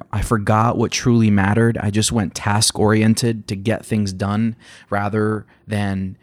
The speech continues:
being there for my team throughout this change. What happened from that, our team took another engagement assessment,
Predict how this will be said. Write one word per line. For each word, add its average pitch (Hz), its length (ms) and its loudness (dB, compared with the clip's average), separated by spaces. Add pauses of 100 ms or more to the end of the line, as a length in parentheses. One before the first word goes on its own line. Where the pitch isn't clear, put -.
(200)
being 107 320 0
there 104 200 0
for 107 180 -4
my 92 160 -2
team 104 380 -2
throughout 123 380 -2
this 127 200 -4
change. 139 560 -4 (340)
What 123 80 2
happened 139 480 0
from 104 240 0
that, 101 340 0 (320)
our 107 120 0
team 139 260 2
took 131 160 -2
another 117 320 4
engagement 110 640 0
assessment, 92 640 -6